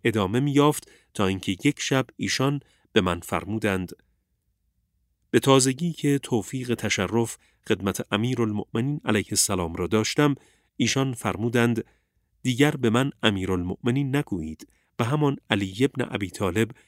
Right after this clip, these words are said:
کفایت می‌کند.» و این حکم و تکلیف را با قاطعیت بیان فرمودند. بنده تا این سخن را شنیدم، به ایشان عرض کردم: «فلانی، حتی اگر من تا به حال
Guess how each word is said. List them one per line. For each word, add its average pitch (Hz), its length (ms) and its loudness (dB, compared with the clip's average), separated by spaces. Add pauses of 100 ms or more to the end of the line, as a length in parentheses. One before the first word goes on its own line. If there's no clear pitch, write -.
(200)
کفایت 98 640 -4
می‌کند.» - 460 -14 (680)
و 101 40 0
این 92 340 -2
حکم - 380 0
و 120 140 2
تکلیف - 600 -4
را 143 160 2 (300)
با 104 280 2
قاطعیت 117 920 0
بیان 87 340 -2
فرمودند. - 680 -12 (1000)
بنده 131 400 4
تا 110 240 -4
این 156 220 0
سخن 113 440 -4
را 95 120 0
شنیدم، 104 540 2 (400)
به 98 80 4
ایشان 127 360 2 (120)
عرض 131 260 2
کردم: 107 480 0 (540)
«فلانی، 127 560 0 (420)
حتی 135 280 0
اگر 131 300 4
من 135 320 2 (260)
تا 107 180 2
به 92 120 -4
حال 131 280 0